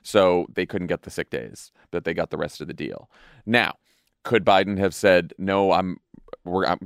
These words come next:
I'm gonna demand the six days," or they, if, I guess the other option is either Biden could have tried to demand, uh, that the sick days get included, which he has no power to do because Republican senators wouldn't have voted for it, or Biden could have said, "All right, well, then let them,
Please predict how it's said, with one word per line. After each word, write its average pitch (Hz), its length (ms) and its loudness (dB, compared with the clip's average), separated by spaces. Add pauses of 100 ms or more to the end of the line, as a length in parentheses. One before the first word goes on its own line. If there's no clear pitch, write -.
I'm 92 120 -8
gonna 90 200 -4
demand 101 340 -2
the 107 60 -2
six 139 200 0
days," 139 360 6
or 117 280 4
they, 104 280 0
if, 110 120 0 (300)
I 117 80 2
guess 135 160 0
the 127 140 0
other 123 200 2
option 104 320 0
is 95 240 -4 (200)
either 104 240 0
Biden 117 280 2
could 110 180 0
have 101 120 0
tried 101 220 2
to 101 80 -4
demand, 104 720 0 (520)
uh, 101 280 6
that 98 140 -4
the 95 60 -2
sick 101 200 -2
days 98 180 2
get 92 160 0
included, 87 460 -2
which - 340 -6 (360)
he 98 160 -6
has 90 180 -2
no 90 100 -2
power 85 240 2
to 85 100 -4
do 80 220 -4
because 90 380 -6
Republican 85 420 -6
senators 82 420 -8
wouldn't 85 200 -8
have 82 80 -12
voted 80 240 -8
for 82 200 -4
it, - 100 -8 (100)
or 139 400 6 (340)
Biden 101 240 4
could 101 140 0
have 95 100 -4
said, 95 160 2
"All 107 60 4
right, 90 160 4
well, 85 100 0
then 87 180 -4
let 82 200 -2
them, 82 240 -8